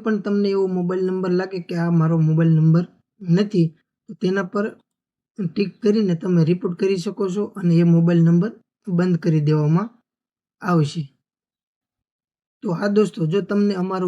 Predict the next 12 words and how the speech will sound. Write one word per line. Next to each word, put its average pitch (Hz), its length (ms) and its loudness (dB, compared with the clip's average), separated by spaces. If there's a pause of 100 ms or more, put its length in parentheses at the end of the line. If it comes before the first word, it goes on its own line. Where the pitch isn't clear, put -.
વીડિયો 170 260 2
પસંદ 175 460 -2
આવ્યો 190 300 2
હોય 147 200 0 (440)
તો - 100 -8
અમારી 180 320 2
ચેનલને 175 480 2
સબસ્ક્રાઇબ, 190 600 -4
લાઈક 170 320 0 (100)
અને 165 160 0
શેર 180 300 -2
કરવાનું 170 500 2